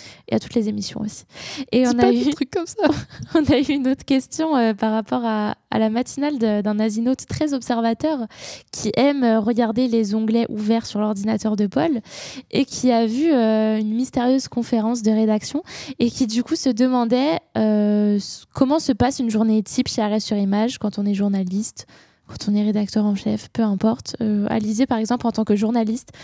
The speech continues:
Speaker 1: c'est quoi une journée, euh, type chez Arrêt sur Image pour toi ?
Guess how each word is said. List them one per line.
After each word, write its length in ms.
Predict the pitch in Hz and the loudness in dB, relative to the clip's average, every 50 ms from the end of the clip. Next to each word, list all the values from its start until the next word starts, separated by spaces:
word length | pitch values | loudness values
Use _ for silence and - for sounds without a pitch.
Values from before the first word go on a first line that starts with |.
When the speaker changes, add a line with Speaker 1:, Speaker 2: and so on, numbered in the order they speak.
| - - | -20 -16
Speaker 1:
c'est 200 | - - - 247 | -12 -4 -4 -2
quoi 180 | - - 247 240 | 0 2 2 2
une 140 | 262 247 226 | 2 0 0
journée, 440 | 202 214 202 214 214 226 240 240 | 0 0 0 0 0 0 0 0
euh, 120 | 220 214 208 | 0 0 -2
type 240 | - - - 214 - | -4 -6 -8 -8 -4
chez 120 | - 220 | -4 -2
Arrêt 180 | 202 196 202 196 | -2 -2 -2 -4
sur 140 | - - | -4 -2
Image 280 | 208 214 202 214 - - | -2 -2 -2 -2 -4 -4
pour 160 | - - - | -6 -6 -6
toi ? 140 | - - - | -6 -8 -10